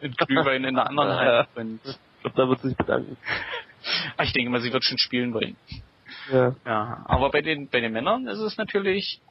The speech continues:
Speaker 1: arg, arg
Speaker 2: Eng.
Speaker 1: eng, wa?
Speaker 2: Ja, ja. Also
Speaker 1: Also
Speaker 2: Brian mit dreißig, ja. Danach
Speaker 1: Ja.
Speaker 2: Steffen Richter, fünfundzwanzig. Dann du mit fünfundzwanzig. Der
Speaker 1: Ja, und
Speaker 2: Vierte
Speaker 1: mit
Speaker 2: hat zwanzig.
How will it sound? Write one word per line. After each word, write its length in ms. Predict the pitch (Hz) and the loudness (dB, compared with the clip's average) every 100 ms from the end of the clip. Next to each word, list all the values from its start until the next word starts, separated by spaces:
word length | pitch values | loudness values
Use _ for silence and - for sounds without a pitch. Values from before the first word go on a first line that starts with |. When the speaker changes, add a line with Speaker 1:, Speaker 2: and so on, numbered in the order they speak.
| _ _ - | _ _ 2
Speaker 1:
arg, 400 | 123 143 175 - - _ _ - | 4 6 2 -2 -10 _ _ 2
arg 140 | 123 120 | 2 2
Speaker 2:
Eng. 220 | 127 113 | 0 0
Speaker 1:
eng, 40 | 107 | -4
wa? 320 | 117 156 - - | 0 0 -2 -4
Speaker 2:
Ja, 120 | 127 - _ _ | -2 -2 _ _
ja. 80 | - - _ _ _ 127 | -6 -6 _ _ _ -4
Also 160 | 131 | -2
Speaker 1:
Also 200 | 127 135 | 0 4
Speaker 2:
Brian 460 | 135 143 165 160 147 _ _ _ - | 4 4 0 -6 -18 _ _ _ -2
mit 200 | 147 139 | -2 0
dreißig, 520 | - 151 - 226 190 | 2 2 2 0 2
ja. 160 | 151 208 - _ _ _ _ _ _ _ - | 2 0 -4 _ _ _ _ _ _ _ -6
Danach 260 | 139 139 | -2 0
Speaker 1:
Ja. 140 | 117 156 | 2 4
Speaker 2:
Steffen 240 | 139 139 | 2 0
Richter, 460 | 135 156 - 180 175 | 0 -2 2 4 4
fünfundzwanzig. 760 | - 143 135 - 139 165 185 - _ _ _ - - - - _ _ _ | 2 0 -2 -2 -4 -2 -6 -8 _ _ _ -20 -20 -20 -20 _ _ _
Dann 200 | 143 139 | 2 4
du 180 | 147 185 | 4 6
mit 160 | 196 190 | 4 2
fünfundzwanzig. 720 | 185 190 - 180 180 196 190 - - - - - - _ _ _ _ | 2 2 2 0 2 4 2 2 -4 -8 -10 -12 -16 _ _ _ _
Der 80 | 147 | -2
Speaker 1:
Ja, 60 | 143 | 2
und 60 | 139 | 4
Speaker 2:
Vierte 140 | 175 | 6
Speaker 1:
mit 80 | 175 | 6
Speaker 2:
hat 80 | 160 _ | 4 _
zwanzig. 400 | - 170 - 185 | 0 0 2 0